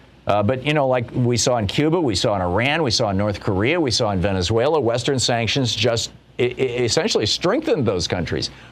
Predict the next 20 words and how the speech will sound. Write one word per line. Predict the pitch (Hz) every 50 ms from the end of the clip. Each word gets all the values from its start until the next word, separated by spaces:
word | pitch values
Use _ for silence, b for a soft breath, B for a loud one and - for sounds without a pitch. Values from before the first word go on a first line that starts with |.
| B B -
or, | 120 117 117 113
you | 98 - - 151 139
know, | 107 101
in-, | 113 117 113 98 -
increased | 135 123 123 120 - - 180 185 190 - - -
the | 131
bond | 107 90 120 127 147 170 180 180 160 131
that | 131 110
they | 110 120 113
have | 117 120 117 110
with | 113 98
their | 117 120
people, | 120 - 226 226 - 110 90
this | 85 90 -
whole | - 131 120 110
rally | 98 101 107 113 123 127 127 120
around | 120 113 113 110 110 110
the | 110
flag | 104 - 143 147 151 156 151 120
effect. | 101 - - 82 64 - - -